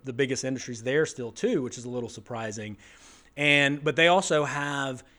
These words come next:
headquarters global or North Amer-, American for B A S F and for Bayer. How do we, how do we do a little bit more of that? I think one is telling the story and showing the talent we have and,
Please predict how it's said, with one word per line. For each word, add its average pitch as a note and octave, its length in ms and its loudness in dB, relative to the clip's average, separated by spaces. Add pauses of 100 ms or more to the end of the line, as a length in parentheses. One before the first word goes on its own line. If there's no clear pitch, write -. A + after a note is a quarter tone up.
(420)
headquarters D#3 600 2
global C#3+ 360 4
or C#3 80 2
North C#3 240 0
Amer-, C#3+ 220 2
American D3+ 420 0
for B2 120 -10
B C#3 260 0
A C3 160 2
S A#2+ 180 -4
F C#3 420 0
and A#2 180 -6
for A#2+ 140 -8
Bayer. C3 560 4 (300)
How F#3+ 160 2
do G#3+ 80 6
we, G3 180 2
how D3 160 -6
do G3 60 2
we G3 100 0
do E3+ 180 0
a D#3+ 40 4
little D3+ 240 2
bit C3+ 180 0
more C3+ 420 2 (200)
of A#2+ 220 -8
that? A#2+ 340 2 (720)
I C#3+ 60 0
think C#3+ 200 2
one D3+ 280 6
is C#3+ 100 0
telling D3+ 360 4
the B2 80 -2
story D3+ 580 0
and C3 100 -4
showing C#3 400 0
the B2+ 60 -4
talent C3+ 460 -4
we A#2+ 100 -12
have C3+ 480 -4
and, A#2+ 300 -6